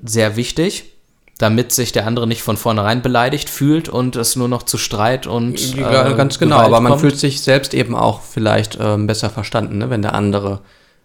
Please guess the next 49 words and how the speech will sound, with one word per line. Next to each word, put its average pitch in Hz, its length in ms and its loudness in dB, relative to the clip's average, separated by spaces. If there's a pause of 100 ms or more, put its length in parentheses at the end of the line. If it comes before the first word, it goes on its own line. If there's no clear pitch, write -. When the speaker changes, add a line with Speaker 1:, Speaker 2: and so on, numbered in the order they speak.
(100)
Speaker 2:
auf 107 120 -2
Speaker 1:
Sich 113 120 0
Speaker 2:
einen 107 180 2
Speaker 1:
Mühe 117 160 2
gibt 98 180 -4
und 104 140 -6
Speaker 2:
sich 123 180 2
Speaker 1:
zuhört, 101 160 2
Speaker 2:
Mühe 117 80 0
Speaker 1:
ja. 131 140 0
Speaker 2:
angibt. 104 260 -2
Das 123 180 -2
ist 139 160 -4
ein 127 200 -2
gegenseitiger 127 760 0
Respekt - 540 -4
bei - 180 -2
einer 104 240 -4
Diskussion 101 680 -4
dann. 107 220 -6 (300)
Speaker 1:
Und 101 160 -4
auch 113 160 -4
wenn 120 100 0
man 120 120 0
die 110 140 -2
andere 123 340 -2
Meinung 104 460 -2
als 104 380 -2
eine 110 120 -6
echte 113 220 -6
Katastrophe 117 720 -4
und 101 160 -4
furchtbar 123 460 -4
und 98 120 -4
schlecht - 460 -4
und 104 240 -8
moralisch 107 440 -2
fragwürdig 98 600 -4
ansieht, 110 480 -4 (380)
nichtsdestotrotz 131 1040 -2
ist - 360 -4
die 107 120 -4
eigene 113 340 -2
Meinung 131 320 -2
nicht - 220 -2
das 92 160 -4
Maß 90 260 -4
aller 92 220 -6
Dinge 104 340 -4